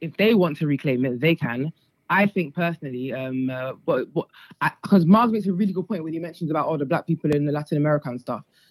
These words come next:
Black is black, but afterwards we have to accept there's different black cultures in different parts of the world. And in my opinion, um, uh, Af-, African American black culture, what they choose to do, and if they choose to reclaim the word and they choose to say it, like, casually amongst their family members,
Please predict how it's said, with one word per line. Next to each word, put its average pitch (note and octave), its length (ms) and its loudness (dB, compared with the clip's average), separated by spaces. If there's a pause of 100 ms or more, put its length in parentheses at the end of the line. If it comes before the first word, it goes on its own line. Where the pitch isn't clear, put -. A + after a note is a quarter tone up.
(100)
Black A#3+ 300 2
is G3+ 140 6
black, F3 280 0 (100)
but D3+ 100 -6
afterwards E3 320 -4
we F3+ 60 -2
have F#3+ 120 -6
to F3+ 80 -6
accept - 260 -8
there's D3 120 -8
different F3 340 -6
black D#3 200 -6
cultures C#3+ 380 -6
in C#3 120 -2
different C3+ 260 -8
parts - 200 -6
of B2+ 60 -14
the C3+ 80 -8
world. B2+ 300 -4 (340)
And D3+ 160 0
in D#3 60 2
my G3 160 4
opinion, D#3 480 2
um, C#3 380 -4
uh, C3 160 -14 (480)
Af-, F#3+ 320 -4
African F#3 260 0
American F3 480 2
black - 180 -4
culture, C#3 460 -4 (220)
what D#3+ 200 0
they G3 160 6
choose E3+ 280 0
to D#3 80 -2
do, C#3 60 2
and C#3 100 0
if C#3+ 60 0
they E3+ 140 4
choose E3 220 -4
to D3+ 80 -4
reclaim D3+ 320 6
the C#3+ 80 6
word B2+ 160 6
and C3 140 2
they D#3 120 6
choose D3+ 200 -2
to C#3+ 100 0
say C#3+ 200 4
it, B2 100 0
like, B2+ 180 -2 (100)
casually C#3+ 540 2 (220)
amongst D3+ 260 2
their C#3+ 80 0
family C#3+ 140 6
members, C3+ 220 4